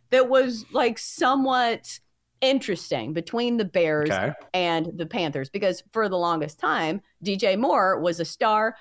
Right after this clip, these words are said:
Speaker 1: of the Chicago, or excuse me, the Carolina Panthers. Now he plays for the Bears,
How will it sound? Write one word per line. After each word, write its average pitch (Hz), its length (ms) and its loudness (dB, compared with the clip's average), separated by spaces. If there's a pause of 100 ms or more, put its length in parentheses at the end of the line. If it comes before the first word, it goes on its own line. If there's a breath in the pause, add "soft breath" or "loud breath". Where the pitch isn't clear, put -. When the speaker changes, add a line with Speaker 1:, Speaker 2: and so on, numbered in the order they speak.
(200 loud breath)
Speaker 1:
of 196 120 2
the 196 100 -2
Chicago, 151 680 0
or 175 140 0
excuse 214 340 -6
me, 139 180 -2
the 165 140 -4
Carolina 151 540 -2
Panthers. 156 480 -6
Now 202 260 0
he 196 80 -2
plays 165 280 0
for 156 120 -4
the 147 80 -4
Bears, 175 480 -2